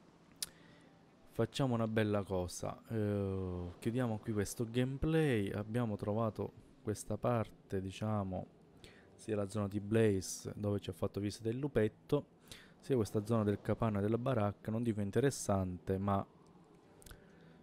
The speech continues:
comunque sia sempre che ancora il gioco non stia finendo, anche se già ho visto tutto, o quasi tutto. Ora è spuntato questo nuovo capanno lì,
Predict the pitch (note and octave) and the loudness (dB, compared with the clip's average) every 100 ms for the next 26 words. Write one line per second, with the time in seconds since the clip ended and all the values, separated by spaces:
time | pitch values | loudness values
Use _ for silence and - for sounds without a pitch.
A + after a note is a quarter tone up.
0 | - - A2+ G#2 G#2 F#2+ A2+ G2+ G#2 G#2+ | -14 -2 0 2 0 0 0 2 2 0
1 | G#2 G2 F#2+ F#2+ F#2+ F#2+ F2+ - F#2+ - | 0 0 0 0 -4 -4 -4 0 0 -2
2 | - - - F2+ F2 E2+ E2+ F2 F#2 - | -12 -18 -8 -4 -2 -2 -4 -2 -2 -4
3 | - G2+ G2 F#2 G2+ G2+ F#2 G2+ - F#2 | -12 -6 -6 -2 0 0 0 -4 -2 -2
4 | F#2+ F2+ - - G2+ - F#2+ G#2+ G2 G2 | -2 -6 -6 -4 -2 -2 -4 -2 -4 -2
5 | G2+ G2 F#2+ - A2 G2+ F#2+ F#2+ G2+ G2 | 0 2 0 -4 -6 -4 -6 -6 -6 -4
6 | G2 - G2 G2 A2 A2 G2 | -2 -2 0 0 2 0 0